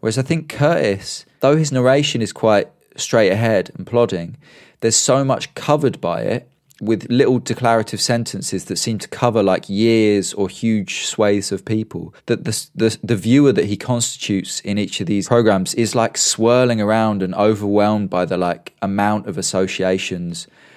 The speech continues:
bits of footage, you know, and, like, his montage technique is so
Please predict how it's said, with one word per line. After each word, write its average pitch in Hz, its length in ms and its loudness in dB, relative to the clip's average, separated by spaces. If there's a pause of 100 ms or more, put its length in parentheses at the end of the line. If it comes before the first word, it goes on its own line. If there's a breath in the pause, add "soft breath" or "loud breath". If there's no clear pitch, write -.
(120 soft breath)
bits - 280 0
of 101 80 -4
footage, 92 720 0
you 143 100 0
know, 127 160 4
and, 104 180 -2 (400 soft breath)
like, 113 400 -6 (100)
his 139 260 0
montage 131 600 2
technique 98 400 -4
is 101 100 -4
so 131 580 2